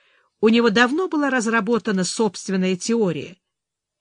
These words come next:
ведь живущие в бывшем государстве специалисты не могли исчезнуть в одночасье.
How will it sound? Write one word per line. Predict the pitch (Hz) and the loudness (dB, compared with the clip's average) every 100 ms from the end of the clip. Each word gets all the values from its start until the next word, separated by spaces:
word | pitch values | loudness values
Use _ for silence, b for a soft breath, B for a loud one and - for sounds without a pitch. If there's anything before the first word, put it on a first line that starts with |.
| _ _ - | _ _ -8
ведь | 156 185 | -4 -2
живущие | 151 220 214 294 - 240 208 | 2 2 2 0 0 -2 -2
в | 151 | -2
бывшем | 170 285 - 226 | 0 0 0 -2
государстве | 185 196 196 180 247 240 - | -2 -4 -4 -2 -2 -4 -6
специалисты | 185 - 185 196 175 165 147 - 269 302 b b b b b | -8 -6 -6 -4 -4 -4 -8 -8 -8 -10 b b b b b
не | 220 233 | 2 4
могли | 240 233 262 359 | 6 4 4 2
исчезнуть | 349 - - 285 202 185 185 | 2 0 0 0 0 -2 -2
в | |
одночасье. | 180 214 214 202 147 - - 185 | -2 -2 -2 -4 -6 -10 -14 -16